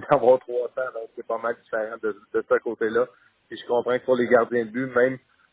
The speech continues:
de notre côté, je sais qu'ils font pas geler les rondelles avant les pratiques pour, pour cette raison-là. Les rondelles sont encore plus dures une fois qu'elles sont gelées,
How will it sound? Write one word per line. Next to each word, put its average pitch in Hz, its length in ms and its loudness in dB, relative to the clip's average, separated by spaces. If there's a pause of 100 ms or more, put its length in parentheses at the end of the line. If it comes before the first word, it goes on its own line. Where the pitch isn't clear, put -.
de 120 120 6
notre 120 180 0
côté, 131 380 -4
je - 60 -18
sais 135 120 -6
qu'ils - 100 -18
font 123 200 0
pas 123 160 4
geler 123 180 -2
les 123 140 -4
rondelles 117 420 -4
avant 113 240 -2
les 117 120 -6
pratiques 110 500 -6
pour, 110 160 -12
pour 113 240 -6
cette 117 140 -2
raison-là. 110 500 -2
Les 120 100 -2
rondelles 110 380 -2
sont 113 120 -4
encore 110 360 -2
plus 120 200 -20
dures 127 220 0
une 117 60 -6
fois 117 180 -4
qu'elles 120 140 -8
sont 113 120 -4 (120)
gelées, 123 100 -8